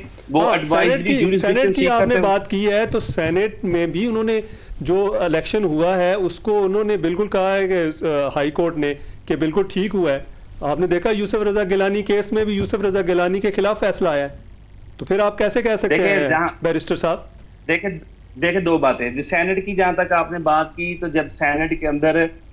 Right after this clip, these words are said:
Speaker 1: इन लोगों ने खुद ज़मीर फरोशी की, दोनों साइड से आई, ये ना सिर्फ पी-, पीटीआई की तरफ से या ना नून लीग ना पीपल्स पार्टी की तरफ से,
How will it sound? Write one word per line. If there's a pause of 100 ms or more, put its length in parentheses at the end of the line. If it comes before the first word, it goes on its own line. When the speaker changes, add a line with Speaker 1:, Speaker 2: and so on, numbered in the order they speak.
(140)
Speaker 1:
इन
लोगों
ने
खुद
ज़मीर
फरोशी
की,
दोनों
साइड
से
आई,
ये
ना
सिर्फ
पी-, (120)
पीटीआई
की
तरफ
से
या
ना
नून
लीग
ना
पीपल्स
पार्टी
की
तरफ
से,